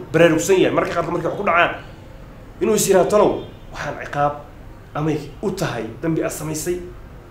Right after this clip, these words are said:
amay u tahay." Ilaahay waxaan ka baryaynaa subxaanahu wa tacaala, "Yaa Rabbi, Ilaahow, waxa aanu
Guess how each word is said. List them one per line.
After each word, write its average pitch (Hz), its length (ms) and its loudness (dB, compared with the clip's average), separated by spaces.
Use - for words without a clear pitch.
amay 151 200 0
u - 80 -2
tahay." - 180 -12
Ilaahay 147 180 2
waxaan 139 140 -6
ka - 60 -6
baryaynaa 135 300 -2
subxaanahu 127 380 -4
wa 117 60 -6
tacaala, 156 300 -2
"Yaa 131 200 4
Rabbi, 127 300 -4
Ilaahow, 135 320 0
waxa 147 260 -4
aanu 127 320 -2